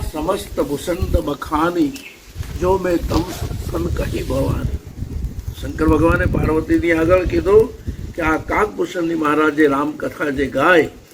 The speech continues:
એ મેં આપને સંભળાવી. એટલે ખૂબ જ ભાગ્યશાળી છે.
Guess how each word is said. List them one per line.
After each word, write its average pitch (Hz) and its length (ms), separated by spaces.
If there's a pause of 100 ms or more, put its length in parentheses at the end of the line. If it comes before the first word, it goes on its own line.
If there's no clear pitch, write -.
(1080)
એ 156 140
મેં 170 180
આપને 139 340
સંભળાવી. 123 520 (1120)
એટલે 139 280
ખૂબ 143 300
જ 165 100 (1040)
ભાગ્યશાળી 151 680
છે. 156 100